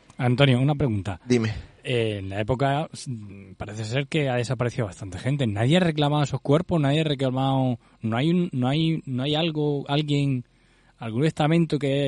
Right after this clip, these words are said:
Speaker 1: dicho, "Mira, pues, ha desaparecido, todo ha desaparecido". ¿No hay
Speaker 2: Oh.
Speaker 1: registros de la gente que haya reclamado?
Speaker 2: Piensa que en aquella época todo era con fichas. Y su-, y supuestamente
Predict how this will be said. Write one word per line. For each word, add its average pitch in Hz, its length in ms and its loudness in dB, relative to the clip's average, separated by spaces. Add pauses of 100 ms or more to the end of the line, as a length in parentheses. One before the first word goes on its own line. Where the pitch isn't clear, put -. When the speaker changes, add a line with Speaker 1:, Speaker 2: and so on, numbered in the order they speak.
Speaker 1:
dicho, 120 140 -4
"Mira, 135 320 -4
pues, 107 280 -12 (760)
ha - 100 -12
desaparecido, 143 600 0
todo 196 220 2
ha - 20 4
desaparecido". 185 580 0 (600)
¿No 139 100 2
hay 160 60 8
Speaker 2:
Oh. - 60 10
Speaker 1:
registros 190 440 4
de 165 80 4
la 151 120 6
gente 180 280 0
que 165 80 2
haya 165 120 6
reclamado? 156 560 2
Speaker 2:
Piensa 135 280 8
que 127 80 6
en 107 100 4
aquella 123 320 6
época 127 360 4
todo 120 320 4
era 123 140 4
con 101 180 0
fichas. - 540 -8 (840)
Y 113 140 6
su-, - 220 -4
y 101 500 4
supuestamente 110 1000 2